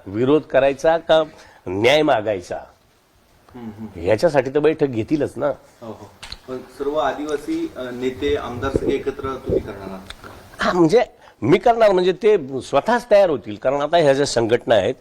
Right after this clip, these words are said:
Speaker 1: ह्या अतिशय चांगल्या पद्धतीनं तळागाळात काम करतात. त्यांच्या,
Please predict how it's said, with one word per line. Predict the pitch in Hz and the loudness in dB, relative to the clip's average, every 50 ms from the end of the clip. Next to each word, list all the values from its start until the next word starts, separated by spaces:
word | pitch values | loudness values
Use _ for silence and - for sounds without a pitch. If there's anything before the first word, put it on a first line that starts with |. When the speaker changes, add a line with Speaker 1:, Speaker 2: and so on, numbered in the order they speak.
| - - - - _ - | -12 -20 -20 -20 _ -2
Speaker 1:
ह्या | - 175 | 0 0
अतिशय | 170 - - 180 - 196 196 | 0 0 -2 -2 0 0 0
चांगल्या | 190 - 160 156 151 143 135 | 2 2 2 4 4 2 2
पद्धतीनं | - 143 127 120 120 117 107 117 127 165 170 - - | 0 -2 -4 -2 -4 -4 -2 -2 -2 -2 0 2 4
तळागाळात | 123 120 120 117 117 113 113 98 - - | 4 4 6 4 4 2 2 0 0 0
काम | 117 104 101 | 0 0 0
करतात. | 87 - 87 82 - - 110 135 - _ _ _ _ - _ _ _ - - _ - | -2 -6 -8 -6 -4 -4 -4 -4 -4 _ _ _ _ -20 _ _ _ -20 -8 _ 2
त्यांच्या, | 160 170 180 180 180 - 196 | 4 4 4 2 0 2 2